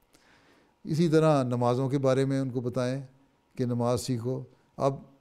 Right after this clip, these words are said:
जो एक मुस-, गैर मुसलमानों से मुसलमान होता है, अहमदी होता है, अहमदी मुसलमान, उसको शु-, सूरह फातिहा सिखानी शुरू करें। उसको जब सूरह फातिहा आ जाए, याद हो जाए,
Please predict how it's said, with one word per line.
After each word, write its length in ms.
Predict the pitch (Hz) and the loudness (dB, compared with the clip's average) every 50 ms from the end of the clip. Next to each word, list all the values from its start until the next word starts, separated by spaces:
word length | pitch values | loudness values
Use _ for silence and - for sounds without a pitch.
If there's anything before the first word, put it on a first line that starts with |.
| _ _ _ _ _ _ _ - | _ _ _ _ _ _ _ -4
जो 440 | 120 127 127 123 123 123 123 135 135 | -2 -2 -2 -2 -4 -6 -6 -4 -4
एक 140 | 131 123 113 | -4 -4 -2
मुस-, 240 | 131 127 123 98 - 143 - - 117 120 120 | -4 -4 -6 -6 -8 -10 -12 -14 -14 -12 -6
गैर 280 | 117 127 131 139 143 147 147 147 143 139 139 139 - - - | -2 0 2 2 2 4 4 4 4 2 2 0 -2 -8 -10
मुसलमानों 460 | - 127 120 - 135 143 143 147 143 127 | -8 -8 -6 -4 -4 -2 -2 -2 -2 0
से 280 | - 143 135 131 131 127 | 2 2 2 2 0 -2
मुसलमान 460 | 123 110 98 131 135 135 131 131 131 | -4 -4 -4 -2 -2 0 -2 0 0
होता 240 | 131 123 131 127 123 | -2 -4 -2 -2 -2
है, 160 | 117 117 117 120 | 0 0 -2 -2
अहमदी 260 | 123 127 139 135 135 | -2 -2 0 2 2
होता 240 | 135 135 - - 120 | 2 2 2 -2 -4
है, 180 | 120 127 156 - _ _ _ _ _ _ _ _ _ _ _ _ _ _ _ _ _ _ _ _ _ - | -4 -4 -8 -14 _ _ _ _ _ _ _ _ _ _ _ _ _ _ _ _ _ _ _ _ _ -6
अहमदी 260 | 110 117 123 127 123 | -4 -2 -2 -2 -2
मुसलमान, 460 | 123 113 104 120 123 117 117 123 135 - _ _ _ _ _ _ _ _ _ - | 0 0 -2 -2 -2 -4 -6 -6 -10 -12 _ _ _ _ _ _ _ _ _ -6
उसको 260 | 147 117 - 147 143 135 123 123 - - - _ _ _ _ _ _ _ _ _ _ _ | -6 -2 2 2 2 4 2 0 -4 -10 -20 _ _ _ _ _ _ _ _ _ _ _
शु-, 260 | - - - 139 131 104 | -20 -14 -10 -8 -8 -6
सूरह 260 | - 135 135 135 127 | 0 2 4 4 4
फातिहा 320 | 113 131 127 110 135 139 131 | 4 2 0 2 2 2 2
सिखानी 360 | 107 123 123 127 127 131 117 | 0 -2 -2 -2 -2 -2 -2
शुरू 160 | 120 127 123 110 | -2 -2 -2 -2
करें। 320 | 120 117 113 113 110 110 - _ _ _ _ _ _ _ _ _ _ | -2 -2 -2 -4 -8 -14 -18 _ _ _ _ _ _ _ _ _ _
उसको 200 | 127 104 139 135 | -8 -2 0 2
जब 120 | 131 127 | 2 2
सूरह 260 | 101 - 131 131 127 | 2 2 2 2 2
फातिहा 380 | 113 123 127 123 101 139 147 139 | 2 2 0 2 2 2 4 4
आ 100 | 135 127 | 4 4
जाए, 240 | 123 131 143 143 139 131 | 4 4 2 2 2 2
याद 280 | 123 120 120 120 123 | 2 2 2 2 2
हो 100 | 143 143 123 | 2 0 2
जाए, 280 | 123 131 127 127 139 | 0 0 -2 -2 -6